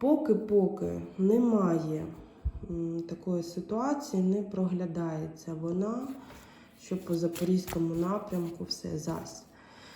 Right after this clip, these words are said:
Тому що починається розганятись в смі, що там ще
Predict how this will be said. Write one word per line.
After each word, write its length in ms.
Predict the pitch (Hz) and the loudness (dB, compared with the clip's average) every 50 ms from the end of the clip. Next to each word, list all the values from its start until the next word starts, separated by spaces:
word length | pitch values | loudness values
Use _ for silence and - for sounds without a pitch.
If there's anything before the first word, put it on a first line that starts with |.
| - - - | -20 -16 -10
Тому 260 | - - 170 180 185 185 | -6 0 2 4 4 4
що 240 | - - 185 170 | 4 0 -2 -2
починається 720 | - 180 170 - - 196 190 185 170 170 170 170 - 170 | 0 -2 -2 0 2 4 4 4 4 4 2 0 0 0
розганятись 800 | 170 170 170 170 180 180 180 175 170 165 160 160 - - - - | 2 2 4 4 4 4 4 4 2 0 -2 -4 -6 -10 -10 -10
в 60 | - - | -10 -10
смі, 440 | - - 254 262 294 311 311 294 | -6 -2 0 2 4 6 4 4
що 440 | 294 - - - - 175 170 170 175 - | 2 0 -4 -4 -4 -2 -2 -2 -4 -6
там 240 | - - - 180 170 | -6 -8 -6 -6 -8
ще 420 | - - - - 92 90 87 87 | -8 -10 -10 -6 -4 -4 -4 -6